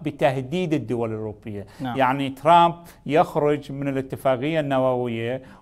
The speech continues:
Speaker 1: وإيران تأتي تهدد ال-، الأوروبيين الذين يريدون، يبغون في هذه الاتفاقية ويريدون
Speaker 2: نعم.
Speaker 1: أن يساعدون النظام الإيراني وإيران بشكل كامل في هذه القضية. لذلك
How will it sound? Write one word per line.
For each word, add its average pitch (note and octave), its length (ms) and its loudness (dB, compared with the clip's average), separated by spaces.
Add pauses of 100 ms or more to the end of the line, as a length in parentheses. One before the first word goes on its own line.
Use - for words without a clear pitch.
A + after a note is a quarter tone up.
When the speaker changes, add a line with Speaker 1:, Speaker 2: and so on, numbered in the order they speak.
Speaker 1:
وإيران D#3 540 6
تأتي F3+ 380 2
تهدد E3+ 560 2
ال-، E3 80 0
الأوروبيين E3 960 -2
الذين D3+ 440 -2
يريدون، D#3 1080 -2 (380)
يبغون C#3+ 760 0
في C3+ 220 -6
هذه C#3+ 280 4
الاتفاقية C3+ 840 -2
ويريدون D#3+ 600 -2
Speaker 2:
نعم. D#3+ 100 -2
Speaker 1:
أن D#3 80 -6
يساعدون D#3+ 720 0
النظام C#3 460 0
الإيراني C#3+ 500 0
وإيران C#3 1300 2
بشكل C3+ 320 -8
كامل C#3 560 0 (280)
في D3 160 0
هذه C#3+ 260 4
القضية. C#3 500 0
لذلك F3+ 600 2